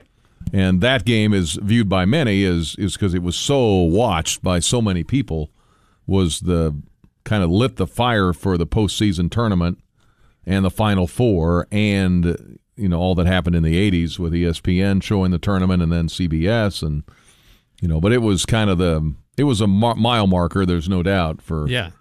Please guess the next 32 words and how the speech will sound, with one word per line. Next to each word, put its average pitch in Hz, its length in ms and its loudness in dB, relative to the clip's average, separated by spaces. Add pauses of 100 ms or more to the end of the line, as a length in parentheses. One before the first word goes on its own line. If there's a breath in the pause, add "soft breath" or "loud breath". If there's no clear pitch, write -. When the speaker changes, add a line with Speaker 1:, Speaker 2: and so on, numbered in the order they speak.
(400)
Speaker 1:
this 120 200 0
is 104 80 2
a 98 60 2
big 76 260 0
deal 87 380 0
'cause 85 160 -2
Indiana 98 360 2
State 98 180 0
was 82 140 0
undefeated 110 560 0
and 90 80 -4
Larry 85 240 -4
Bird 120 440 0
and 82 80 2
Magic 78 300 -2
Johnson, 113 440 -6
and 90 80 -4
we 131 120 2
had 90 120 0
beaten 131 220 0
Michigan 87 360 0
State 90 240 -2
earlier 87 320 0
that 82 200 0
year 87 340 -4 (640 soft breath)
here 98 180 2
in 87 80 2
Champaign. 82 640 0
So 78 360 -6 (720)
it 107 100 0
was, 101 320 0
uh, 80 240 0